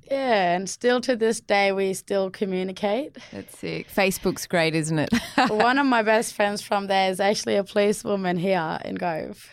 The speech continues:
Speaker 2: Oh, no way.
Speaker 1: Yeah.
Speaker 2: So you, you were, you were in boarding school and then you came back 'cause you got homesick.
Speaker 1: Yeah.
Speaker 2: And then, so I guess I'm super interested in,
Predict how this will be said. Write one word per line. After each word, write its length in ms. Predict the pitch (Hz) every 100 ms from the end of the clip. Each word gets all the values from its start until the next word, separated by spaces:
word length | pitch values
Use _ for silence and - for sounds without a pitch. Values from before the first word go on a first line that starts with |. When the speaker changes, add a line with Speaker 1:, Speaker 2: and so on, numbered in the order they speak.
| -
Speaker 2:
Oh, 200 | 370 359
no 220 | 330 349
way. 580 | 311 320 370 359 165 139
Speaker 1:
Yeah. 160 | 202 - -
Speaker 2:
So 140 | - 320
you, 140 | 311
you 360 | 269 - 240 294
were, 160 | 294 269
you 140 | 240
were 60 | 269
in 80 | 277
boarding 300 | 226 220 220
school 220 | - 220
and 120 | 202 202
then 120 | 202
you 60 | 185
came 280 | 202 208 196
back 260 | 180 -
'cause 180 | - 175
you 60 | 180
got 180 | 175 175
homesick. 720 | 165 151 147 - 123 - - - -
Speaker 1:
Yeah. 560 | 240 220 185 151 160 143 _ -
Speaker 2:
And 180 | 220 247
then, 300 | 269 269 - - -
so 220 | - 277
I 120 | 269 269
guess 340 | 262 277 - -
I'm 200 | 220 233
super 360 | - 269 269 262
interested 600 | 214 - 233 - 196 185 -
in, 400 | 185 180 180